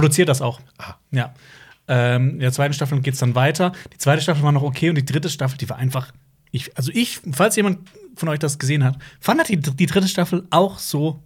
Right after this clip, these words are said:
Speaker 1: mega merkwürdig. Also ich bin ganz froh, dass es zu Ende ist. Das hätte man schon nach der ersten Staffel
Speaker 2: Mhm.
Speaker 1: eigentlich beenden können.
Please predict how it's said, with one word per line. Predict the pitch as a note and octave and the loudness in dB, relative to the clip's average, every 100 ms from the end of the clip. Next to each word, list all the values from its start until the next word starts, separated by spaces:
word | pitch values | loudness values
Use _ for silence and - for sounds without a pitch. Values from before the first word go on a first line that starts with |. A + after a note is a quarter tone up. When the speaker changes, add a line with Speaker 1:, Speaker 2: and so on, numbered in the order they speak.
| - | -2
Speaker 1:
mega | C#3+ E3 G3 E3 D3 | 2 2 2 0 0
merkwürdig. | D3 D3 D3+ D3 B2 A#2+ E3+ - - _ _ _ _ _ | 2 2 0 -2 -4 -4 -4 -8 -20 _ _ _ _ _
Also | C3 D3 | 2 4
ich | D3 | 2
bin | D3 D3+ | 2 4
ganz | C#3+ | 4
froh, | C3+ F3 | 2 0
dass | E3 | 0
es | E3+ | -2
zu | - | -4
Ende | D#3+ D#3+ E3 | -4 -2 -4
ist. | - | -4
Das | - | -2
hätte | C#3 | 0
man | D3+ | 0
schon | C#3 | 0
nach | C#3+ C3 | 0 0
der | C3+ | -2
ersten | C#3+ - F3 | -4 -4 -4
Staffel | D#3 C#3+ | -2 -2
Speaker 2:
Mhm. | B2 | 2
Speaker 1:
eigentlich | C3+ - | 2 0
beenden | - D#3 D3 D3 | -6 -6 -4 -2
können. | C#3+ C#3 D3 | 0 0 -2